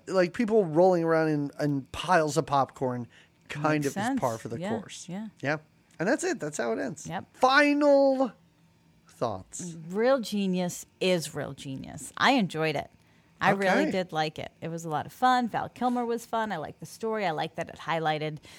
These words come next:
Speaker 2: um, like, quote, nerds, you know, and, and
Speaker 1: Sure.
Speaker 2: their plight. I liked that everyone,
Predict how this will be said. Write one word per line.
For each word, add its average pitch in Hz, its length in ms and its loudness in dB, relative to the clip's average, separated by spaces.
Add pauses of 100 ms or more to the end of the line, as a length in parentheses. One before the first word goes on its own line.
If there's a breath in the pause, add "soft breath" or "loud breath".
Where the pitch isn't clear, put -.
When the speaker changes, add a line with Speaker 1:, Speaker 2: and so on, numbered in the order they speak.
(260 loud breath)
Speaker 2:
um, 139 300 -4 (380)
like, - 260 -6 (160)
quote, - 300 -4
nerds, 202 720 0
you 202 160 -4
know, 185 440 0
and, 160 280 -6
and 143 200 -6
Speaker 1:
Sure. 147 220 0
Speaker 2:
their 190 220 2
plight. 190 500 0 (400 loud breath)
I 160 80 -2
liked 180 320 2
that 165 140 -2
everyone, 160 640 -2